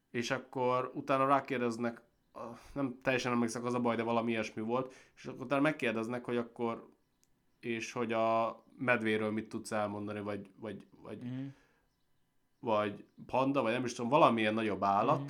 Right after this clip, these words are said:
Speaker 1: vagy nem, gorilla, azt hiszem, gorilla,
Speaker 2: Mhm.
Speaker 1: hogy róla mit tudsz elmondani, és akkor milyen gorilla.
Speaker 2: Mhm.
Speaker 1: És utána visszatekerjük neked a felvételt, és a képernyő közepén ott táncol a gorilla.
Speaker 2: <laughs>
Speaker 1: Ott táncolt végig.
Speaker 2: És nem vetted
Speaker 1: És
Speaker 2: észre,
Speaker 1: nem vetted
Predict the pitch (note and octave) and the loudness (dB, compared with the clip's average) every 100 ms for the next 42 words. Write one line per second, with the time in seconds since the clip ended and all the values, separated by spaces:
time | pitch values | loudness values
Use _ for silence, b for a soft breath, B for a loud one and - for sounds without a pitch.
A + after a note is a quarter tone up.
0 | - - C#3 C3+ C3+ D3 B2 G#2+ G2+ - | -12 -4 0 2 6 6 6 4 0 -2
1 | - F#2+ - B2 C3 A2 F#2+ F#2+ B B2+ | -10 -10 -10 -4 0 0 -2 -6 B -12
2 | C3+ C#3 A#2 C3 C3 A2+ A#2 A2 - B2 | -12 -6 -2 0 2 2 0 -6 -4 0
3 | C3 D3 C#3+ C#3 F3 A2+ F#2 F#2 F#2 F2+ | 2 2 0 -2 -8 -10 -8 -8 -8 -10
4 | G2 - _ _ _ - A#2+ C3 B2 C#3+ | -12 -16 _ _ _ -16 -10 -8 0 2
5 | D#3+ D#3+ B2 A2+ A2+ G#2 G#2+ G#2+ G#2 - | 2 0 -4 -2 -2 -2 -4 -4 -4 0
6 | A#2 A#2+ C3 C#3 C3+ B2 A#2+ C3+ B2+ A2+ | 0 0 -2 -2 -2 -4 -4 0 0 0
7 | G#2+ G#2+ A2 G#2 G#2+ G#2 G2+ G2+ G2 G2 | -2 -4 -4 -6 -4 -6 -4 -4 -4 -4
8 | G2+ G2+ G2+ G2 G2+ A#2 A2+ - C3+ F3+ | -6 -4 -4 -4 -6 -8 -8 -8 -8 -8
9 | E3 - _ _ _ - - C#3 C3 A2+ | -10 -14 _ _ _ -12 -6 -2 0 0
10 | A2+ A2 C3+ B2 G2+ G2 - C#3 A#2 A#2 | 0 -4 -2 -2 -2 -4 -6 -8 -10 -14
11 | - A2+ A#2 F#3 F#3+ C#3+ B2 | -18 -8 -4 2 4 4 4